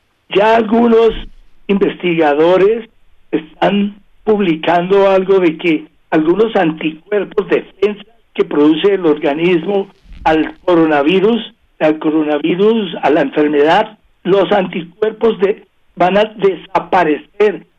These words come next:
en dos a tres meses. Si eso es verdad, vamos a ver qué pasa con las vacunas,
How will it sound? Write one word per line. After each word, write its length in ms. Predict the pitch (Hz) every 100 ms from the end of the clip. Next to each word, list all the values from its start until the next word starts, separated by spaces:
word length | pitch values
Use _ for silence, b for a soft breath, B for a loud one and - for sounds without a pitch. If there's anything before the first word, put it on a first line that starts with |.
| -
en 140 | 165
dos 220 | 160 175 180
a 120 | 180
tres 220 | 185 175
meses. 320 | 165 202 151 - _ _ _ _ _ -
Si 100 | 196
eso 320 | 202 214 269
es 120 | 269
verdad, 540 | 220 247 202 202 202 - _ _ _ _ -
vamos 240 | 170 220
a 80 | 196
ver 120 | 175
qué 120 | 202
pasa 340 | 226 214 202 202
con 140 | 185
las 180 | 170 151
vacunas, 600 | 147 - 262 339 202 139